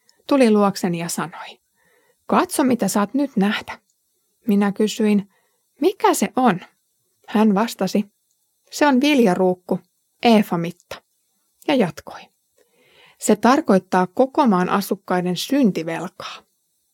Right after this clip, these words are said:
Yhtäkkiä ruukun lyijykansi avautui,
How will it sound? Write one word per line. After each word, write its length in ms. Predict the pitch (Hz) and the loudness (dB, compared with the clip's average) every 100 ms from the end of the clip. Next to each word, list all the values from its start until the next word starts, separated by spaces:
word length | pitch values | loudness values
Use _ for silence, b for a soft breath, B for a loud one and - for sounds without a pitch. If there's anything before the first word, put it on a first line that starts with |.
| _ _ _ _ _ _ _ | _ _ _ _ _ _ _
Yhtäkkiä 600 | 220 - 196 - - 190 | 0 2 -4 -4 -2 -2
ruukun 420 | 208 233 233 190 | 4 4 4 2
lyijykansi 640 | 208 233 185 180 180 175 - | 2 2 2 -2 -6 -6 -4
avautui, 640 | 208 220 190 190 - 240 | -4 -2 -4 -6 -12 -12